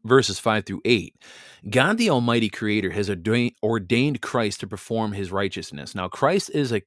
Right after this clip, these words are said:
co-, um, Christ is a covenant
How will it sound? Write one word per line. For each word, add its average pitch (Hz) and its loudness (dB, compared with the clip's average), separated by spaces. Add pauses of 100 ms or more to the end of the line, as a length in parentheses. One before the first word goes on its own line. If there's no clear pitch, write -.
co-, - -12
um, 78 -8 (800)
Christ 180 2
is 127 0
a 95 0 (880)
covenant 123 -2